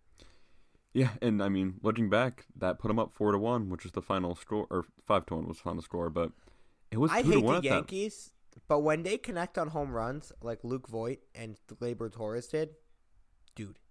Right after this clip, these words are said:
Speaker 2: they make Benny the Jet Rodriguez look like a bad baseball player.
Speaker 1: Yeah, I'm, they definitely starting to think they have a good lineup for sure.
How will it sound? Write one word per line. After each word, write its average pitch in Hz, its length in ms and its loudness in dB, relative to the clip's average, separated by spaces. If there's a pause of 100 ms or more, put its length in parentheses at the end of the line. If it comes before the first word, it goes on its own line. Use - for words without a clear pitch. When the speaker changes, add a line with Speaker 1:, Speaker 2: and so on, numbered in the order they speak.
(600)
Speaker 2:
they 120 320 -6
make 151 300 -6
Benny 127 240 -4
the 117 120 -8
Jet 113 280 -4
Rodriguez 104 500 -4
look 104 140 -14
like 98 100 -10
a 98 60 -10
bad 92 260 -14
baseball 95 320 -16
player. - 340 -18 (540)
Speaker 1:
Yeah, 92 280 0 (120)
I'm, 107 220 -2 (120)
they 107 300 -2 (160)
definitely 131 360 2
starting 117 260 0
to 107 100 -10
think 92 240 -4
they 90 140 -2
have 82 260 -2 (300)
a 92 80 -4
good 82 360 -2 (460)
lineup 82 380 -4
for - 160 -6
sure. - 320 -10